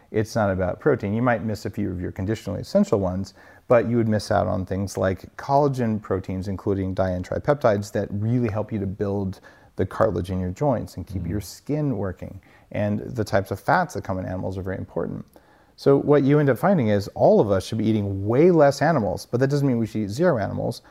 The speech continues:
Speaker 1: All of us should be eating way more dairy fat, but not more dairy protein, 'cause that protein is, is not the ideal protein for us. You can have some of it, but you don't need too much of it. And you end up in this thing where we've made these artificial divides of, "That's a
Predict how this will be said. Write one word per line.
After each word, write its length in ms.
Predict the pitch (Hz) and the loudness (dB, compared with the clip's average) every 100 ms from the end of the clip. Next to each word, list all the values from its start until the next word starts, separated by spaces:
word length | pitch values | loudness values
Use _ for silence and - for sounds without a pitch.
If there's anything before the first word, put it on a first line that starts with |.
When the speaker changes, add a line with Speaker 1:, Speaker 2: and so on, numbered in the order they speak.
| - - | -12 2
Speaker 1:
All 100 | 123 | 4
of 80 | 135 | 4
us 80 | 131 | 2
should 100 | 120 | 0
be 60 | |
eating 300 | 120 117 107 | 2 2 2
way 280 | 123 147 143 | 4 4 2
more 600 | 117 117 156 147 101 - - - | 2 4 6 6 4 0 -8 -4
dairy 260 | 113 110 104 | 0 0 0
fat, 460 | - 110 98 - | 0 2 2 0
but 100 | 117 | 0
not 260 | 107 123 127 | 2 4 4
more 160 | 131 117 | 2 2
dairy 240 | 113 107 | 4 2
protein, 400 | - 175 104 104 | 2 0 0 -4
'cause 120 | 104 | -2
that 160 | 107 104 | 0 0
protein 300 | 101 98 104 | -2 -2 -4
is, 160 | 101 - - | -6 -10 -8
is 260 | 107 95 110 | -6 -4 -2
not 340 | 113 113 104 | 0 0 -2
the 140 | 120 | -4
ideal 360 | 101 98 104 101 | -4 -4 -6 -6
protein 480 | - 180 147 95 95 | -2 -2 -2 -6 -6
for 240 | 92 90 | -6 -6
us. 280 | - - - - | -6 -10 -14 -6
You 60 | |
can 100 | 143 | -2
have 100 | 143 | 0
some 240 | 127 123 220 | 2 4 4
of 100 | 107 | 2
it, 220 | 104 - - - | -2 -6 -12 -4
but 80 | 113 | 0
you 100 | 110 | 2
don't 160 | 113 101 | 2 0
need 160 | 104 | -2
too 140 | - 117 | -2 2
much 240 | 185 214 | 4 4
of 80 | 101 | 0
it. 240 | 101 110 - - - - - | 0 -4 -10 -20 -20 -20 -4
And 300 | - 139 135 - | 2 4 2 0
you 220 | 147 165 | 2 4
end 100 | 160 | 4
up 140 | 151 | 4
in 120 | 147 | 2
this 120 | 135 - | 2 0
thing 220 | 190 160 | 0 4
where 320 | 127 117 - - - - | 4 4 0 -14 -20 -6
we've 480 | - 139 131 120 - | 2 6 6 4 0
made 180 | 123 123 | 2 2
these 140 | 117 | 2
artificial 480 | - 123 127 135 131 | 2 2 2 0 0
divides 340 | 113 110 104 | 2 4 2
of, 220 | 113 98 110 | 0 -4 0
"That's 280 | 131 139 | 0 2
a 200 | 123 104 | 0 0